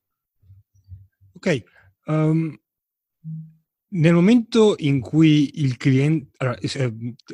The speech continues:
torno un attimo indietro, perché abbiamo visto, ci sono i plugin, c'è l'upsell del club.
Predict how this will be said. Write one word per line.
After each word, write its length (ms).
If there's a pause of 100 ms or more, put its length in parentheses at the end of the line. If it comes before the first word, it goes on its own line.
(140)
torno 220
un 40
attimo 260
indietro, 320
perché 140
abbiamo 160
visto, 180
ci 60
sono 240
i 120
plugin, 500 (180)
c'è 200
l'upsell 640
del 260
club. 480